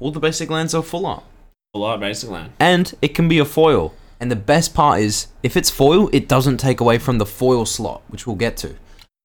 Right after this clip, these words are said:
Speaker 2: So then we have connected commons, uncommons for the next, how many cards is that? Uh,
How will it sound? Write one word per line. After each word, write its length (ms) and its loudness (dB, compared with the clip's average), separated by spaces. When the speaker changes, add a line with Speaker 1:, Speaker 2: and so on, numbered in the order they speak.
Speaker 2:
So 60 -2
then 260 0
we 120 -2
have 260 -2
connected 720 -4
commons, 440 -6
uncommons 680 -8
for 100 -8
the 100 -6
next, 520 -4
how 300 -6
many 180 -4
cards 280 -4
is 140 -6
that? 340 -6
Uh, 760 -6